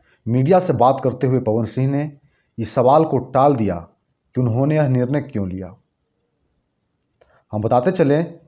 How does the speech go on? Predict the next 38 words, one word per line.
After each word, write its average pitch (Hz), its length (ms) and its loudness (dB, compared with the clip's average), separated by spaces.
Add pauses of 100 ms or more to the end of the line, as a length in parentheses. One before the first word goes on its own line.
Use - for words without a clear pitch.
(300)
पवन 160 240 4
सिंह 180 300 0
को 180 120 4
पश्चिम 175 560 0
बंगाल 147 300 4
के 147 160 0
आसनसोल 139 540 0
से 98 320 -8 (420)
भाजपा 143 440 2
ने 185 100 2
उम्मीदवार 151 400 4
बनाया 131 320 2
था, 90 440 -10 (420)
लेकिन 180 680 0 (240)
उन्होंने 143 360 2
घोषणा 143 440 2
की 202 360 0
कि - 500 -10
वह 139 200 4
अपनी 151 320 2
उम्मीदवारी 143 580 4
पर 120 480 -2 (280)
विरोध 175 500 4
के 180 80 4
बाद 120 340 4
चुनाव 113 280 0
नहीं 104 140 -4
लड़ेंगे। 92 400 -10 (1700)
पवन 151 280 4
ने 175 140 4
नड्डा 127 340 2
से 123 160 -2
मुलाकात 117 480 0
के 117 100 -4
बाद 135 260 2
मीडिया 139 360 0
से 151 140 -4
कहा, 127 560 -4